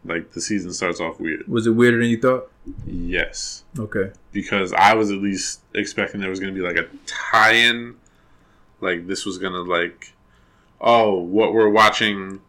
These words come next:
Speaker 1: is going to somehow play into the upcoming story."
Speaker 2: Like, some people, some people were guessing on Twitter. They were thinking like you. They were like, "So this is Darius's story." They were like, "Was this Darius when he was little?" I'm like,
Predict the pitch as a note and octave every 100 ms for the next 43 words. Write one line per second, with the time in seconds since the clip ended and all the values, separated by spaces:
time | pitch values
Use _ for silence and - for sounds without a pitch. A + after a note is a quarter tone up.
0 | _ G2+ G2 G2+ G2 F2 - A#2 G#2+ G2+
1 | G#2+ G2 F#2+ F#2+ - A2+ G2+ G2 G2 F#2+
2 | - G2 F#2+ - G#2 F#2+ F#2 F2+ _ G#2
3 | G#2 F#2+ A2+ F2+ F2+ - - - - -
4 | C#3+ C#3 - E3 E3+ F#3+ F3+ C#3+ C3 C3
5 | - C#3+ D#3 D3+ C3 C3 C3 B2 C3 A#2+
6 | A2+ G#2+ C3+ A#2 G#2+ A2 G#2+ A2+ A2 -
7 | B2 A#2 A2+ A2 A2 A#2+ B2+ A2 A2 A2+
8 | A2 A2 - - - - - - A#2+ C#3+
9 | C#3 C3 B2+ C3+ C#3+ B2+ A#2+ - A2+ -
10 | - - - - - - - - - -
11 | - A2 G#2+ G2+ - - - A2+ A#2+ A2+
12 | A#2+ B2 B2+ B2 B2 A#2 B2+ A#2+ G#2+ G#2
13 | F#2+